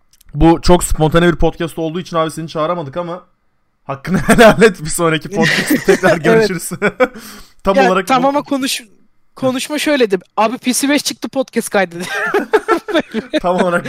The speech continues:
Speaker 1: bu kadardı
Speaker 2: Öyle.
Speaker 1: ya. Tam olarak bu kadardı. Okey. Biliyorsunuz bu hafta PlayStation beş duyuruldu. PlayStation beşin çıkış oyunları duyuruldu.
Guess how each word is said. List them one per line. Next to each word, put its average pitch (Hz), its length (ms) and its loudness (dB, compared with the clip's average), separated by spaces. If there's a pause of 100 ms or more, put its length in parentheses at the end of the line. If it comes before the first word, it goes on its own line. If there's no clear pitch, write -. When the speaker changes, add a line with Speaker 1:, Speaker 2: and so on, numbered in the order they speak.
Speaker 1:
bu - 20 0
kadardı 294 360 2
Speaker 2:
Öyle. 247 120 -2
Speaker 1:
ya. 110 140 -10
Tam 127 140 -6
olarak 127 340 -4
bu - 40 -12
kadardı. 101 480 -4 (1000)
Okey. 156 1400 -2 (300)
Biliyorsunuz 139 600 0
bu 120 180 4
hafta 127 420 2
PlayStation 117 680 -2
beş 131 280 -2
duyuruldu. 147 420 0
PlayStation 117 580 -14
beşin 127 220 -14
çıkış - 340 -12
oyunları 147 360 -2
duyuruldu. 143 580 2